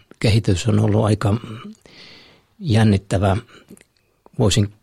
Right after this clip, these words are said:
kohta kertoa vähän tarkemmin, miksi tämmöiseen kehitykseen päädyttiin, mutta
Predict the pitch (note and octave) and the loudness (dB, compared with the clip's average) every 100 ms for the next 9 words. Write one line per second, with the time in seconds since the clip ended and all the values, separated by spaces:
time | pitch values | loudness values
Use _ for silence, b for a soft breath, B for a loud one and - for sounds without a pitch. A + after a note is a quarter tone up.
0 | _ _ _ - G2 A2 - G#2 - A2 | _ _ _ -2 0 0 0 -2 0 0
1 | G2+ G#2+ B2 A#2+ - G#2 G2+ A2 - D#3+ | 0 0 0 0 0 2 2 0 -6 -4
2 | D3+ B2 - A2 F#2+ F#2+ G#2 E2+ G2 F#2+ | 0 0 0 -2 0 0 0 0 0 0
3 | - G#2 F#2+ G2 F#2+ F2+ - F#2+ F#2 F#2 | -2 -2 0 2 0 -2 -2 0 0 -2
4 | - G2 | -2 -2